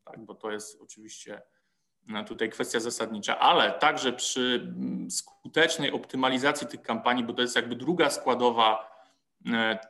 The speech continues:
tego, czy nasze reklamy będą się pojawiać wysoko, czy nie, jesteśmy w stanie w stosunkowo krótkim czasie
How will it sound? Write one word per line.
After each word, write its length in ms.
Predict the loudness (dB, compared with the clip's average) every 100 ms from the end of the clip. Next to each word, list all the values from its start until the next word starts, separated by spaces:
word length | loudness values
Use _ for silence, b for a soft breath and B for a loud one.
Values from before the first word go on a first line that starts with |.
| _
tego, 260 | 2 2
czy 160 | 0 0
nasze 240 | 0 2
reklamy 320 | 0 2 2 2
będą 260 | 0 -2
się 120 | -6
pojawiać 420 | 0 4 4 2 -2
wysoko, 380 | -6 -6 -4
czy 180 | -6 -8
nie, 340 | -2 -2 -2 B B B B
jesteśmy 500 | -10 0 0 0 -4
w 60 | -4
stanie 420 | -2 2 2 2
w 60 |
stosunkowo 840 | 0 -2 -2 -2 -4 2 4 6 2
krótkim 500 | 2 -2 -2 -6 -8
czasie 560 | 0 0 0 -2 -2